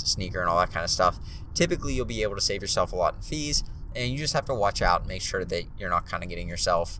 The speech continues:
or that you have the amount of capital to handle it if somebody tries to pull one over on you because you didn't list it a hundred percent correctly. You're, you, I'm not sure what happens to your seller protection and stuff. I do know that a lot of sellers will sell women's,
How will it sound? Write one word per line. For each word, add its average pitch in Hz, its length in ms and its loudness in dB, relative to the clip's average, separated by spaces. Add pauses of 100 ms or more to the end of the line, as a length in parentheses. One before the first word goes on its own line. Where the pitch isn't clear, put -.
(460)
or 180 320 0
that 160 100 0
you 143 100 2
have 120 220 6
the 117 100 -2
amount 101 280 2
of 98 60 -4
capital 95 460 0
to 90 80 -2
handle 117 420 -2
it 90 100 2
if 90 80 -4
somebody 92 340 -4
tries 85 500 0
to 87 240 -6 (180)
pull 123 180 -4
one 104 220 -2
over 92 340 8
on 87 180 6
you 87 280 -4 (260)
because 101 300 -2
you 101 60 -2
didn't 95 260 -6
list 87 220 -2
it 87 120 -2
a - 100 -4
hundred - 240 -6
percent - 300 -4
correctly. 80 520 -2 (600)
You're, 127 380 2
you, 123 420 -6
I'm 117 140 2
not 151 160 2
sure 135 160 2
what 113 120 4
happens 104 340 2
to - 80 -6
your 95 100 -4
seller 95 280 2
protection 92 400 -4
and 95 100 -4
stuff. 90 360 2
I 104 60 -6
do 104 180 -8
know 95 200 -2
that 87 140 2
a 82 40 -4
lot 80 180 0
of 87 60 -2
sellers 85 500 -4
will 95 260 -2
sell 85 260 0
women's, 90 500 -4